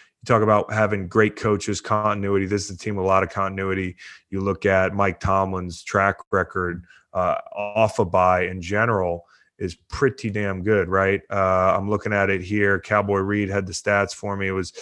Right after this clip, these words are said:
uh, in the playoffs coming off a bye, he's two and one. And, uh, he won the divisional game after the bye, uh,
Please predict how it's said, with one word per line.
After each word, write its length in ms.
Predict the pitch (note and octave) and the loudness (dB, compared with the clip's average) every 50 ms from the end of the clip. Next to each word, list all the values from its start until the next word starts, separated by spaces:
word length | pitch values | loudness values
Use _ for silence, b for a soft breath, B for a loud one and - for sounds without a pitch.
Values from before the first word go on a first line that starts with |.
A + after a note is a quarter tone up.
| B B B B B B - | B B B B B B 0
uh, 100 | F2+ F#2 D#2+ | 0 2 2
in 80 | G#2+ A2 | 0 0
the 80 | G#2 | -2
playoffs 580 | - - - A2+ B2+ C#3+ C3 G#2 G2 F#2+ - - | -2 0 2 2 4 4 4 4 2 0 -2 -4
coming 200 | - G#2 G2 F#2+ | -4 -2 -2 0
off 120 | F#2+ F2+ | -2 -2
a 60 | G2 | -2
bye, 240 | F2 F2+ F#2+ F#2+ G2 | 0 4 4 4 4
he's 240 | F2+ F#2+ G2+ F2+ - | 2 0 -4 -6 -8
two 240 | - - - B2 A2 | -10 -8 -6 -4 -4
and 160 | F#2+ F#2+ F#2 | -4 -4 -2
one. 300 | F#2+ G#2 G2+ E2+ E2 D#2 _ _ _ _ _ _ _ _ _ _ _ _ _ _ _ _ - - | -2 0 0 -2 -4 -8 _ _ _ _ _ _ _ _ _ _ _ _ _ _ _ _ -16 -10
And, 400 | - G2+ G#2 G2 F#2+ F#2+ F#2 F#2 | -6 -4 -2 -2 -2 -2 -2 -2
uh, 380 | G2 F#2+ F#2 F#2 F#2 F#2 F2+ F2 - b b b b b b b b b - - | -2 -2 0 0 0 -2 -2 -4 -8 b b b b b b b b b -14 -10
he 200 | - G#2 G#2+ A2 | -8 -4 -2 2
won 200 | A2 A#2+ B2 A2+ | 4 4 4 4
the 80 | A2 | 2
divisional 460 | G2+ G#2 G2 G#2+ A#2 A2+ G#2 G#2+ G#2 | 2 2 4 4 4 4 4 2 0
game 440 | G2 F#2 G2+ G2 G2 G2 G2 G2 G2 | 0 0 0 0 0 0 0 -2 0
after 360 | G2 G2+ G2+ G2 - - G#2 | 2 2 2 2 2 2 0
the 100 | G2 F#2 | 0 2
bye, 600 | F2+ E2+ G2 F#2+ F#2+ F#2+ F#2+ F#2 F#2 F2+ F2+ F2+ | 2 4 4 6 6 6 4 4 4 2 0 0
uh, 580 | - - F#2+ F#2 F2+ F2+ F2+ F2+ F2+ F2+ F2+ - | -2 -2 -2 0 0 0 0 0 0 0 0 -2